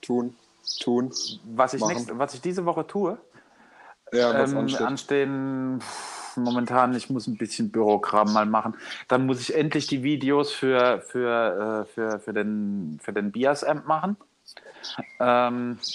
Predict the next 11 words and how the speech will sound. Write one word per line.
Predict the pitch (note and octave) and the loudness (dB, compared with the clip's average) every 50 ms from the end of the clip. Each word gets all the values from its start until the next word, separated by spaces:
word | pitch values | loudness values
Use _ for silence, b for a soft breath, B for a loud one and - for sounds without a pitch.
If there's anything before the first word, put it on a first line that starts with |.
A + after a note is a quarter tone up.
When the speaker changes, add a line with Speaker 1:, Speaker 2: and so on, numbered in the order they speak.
| - - - - - | -10 -12 -16 -16 -12
Speaker 2:
das | - A2 - | -10 -8 -4
wird | B2 A#2+ E2+ | -2 0 2
auch | A2+ B2 - | 2 0 0
interessant. | - D3+ C#3+ - - C3 - D#3+ D3+ C#3+ | -2 -4 -4 -6 -6 0 0 0 0 0
Das | B2 G#2+ | -4 -2
werden | A#2+ A#2+ A#2+ A2+ A2+ | -2 0 0 0 0
mehr | A2+ A2+ | 0 0
so | G#2+ A#2+ | 0 -2
Coaching-Videos, | G#2+ - - A#2 B2 - - D3 D3 C#3+ D3 D3+ C#3+ D3 D3 D3 C#3+ - | -4 0 0 0 0 2 -2 -4 -2 -2 -4 -2 -2 0 -2 -2 -2 -4
so | - C#3+ | -6 -4
kleine. | - - D3+ C3+ D3+ D3+ D#3+ F3 | 0 2 2 4 2 2 -2 -6